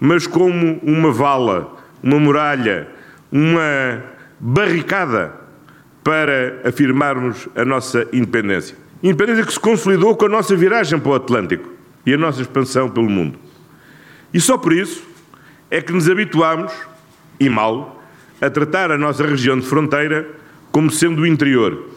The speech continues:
como sendo uma espécie das traseiras do litoral. Ora, esse é um preço histórico muito grande que ainda hoje carregamos.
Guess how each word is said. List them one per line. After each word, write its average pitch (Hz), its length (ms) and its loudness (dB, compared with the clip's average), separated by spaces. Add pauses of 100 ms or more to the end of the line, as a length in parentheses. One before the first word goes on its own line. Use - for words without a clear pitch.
(460)
como 170 120 2
sendo 175 300 2
uma 170 120 4
espécie 160 380 0
das 160 140 2
traseiras 160 580 2
do 143 120 0
litoral. 110 760 -2 (760)
Ora, 180 360 0
esse - 520 -2 (560)
é 185 260 2
um 151 200 2
preço 165 340 0
histórico 151 600 -2 (280)
muito 151 320 2
grande 143 480 0 (440)
que 156 100 2
ainda 160 200 4
hoje 156 420 2 (140)
carregamos. 120 540 -2